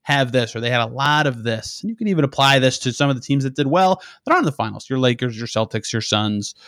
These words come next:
your Sixers, whatever. The first thing I would say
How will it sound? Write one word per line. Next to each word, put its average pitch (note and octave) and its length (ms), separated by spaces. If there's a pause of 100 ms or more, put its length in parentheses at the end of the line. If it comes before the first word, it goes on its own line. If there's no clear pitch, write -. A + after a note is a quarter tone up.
(200)
your B2 100
Sixers, A2+ 420
whatever. G#3+ 400 (460)
The F3+ 100
first - 720
thing A#3 360
I D3+ 280
would D3 220
say - 420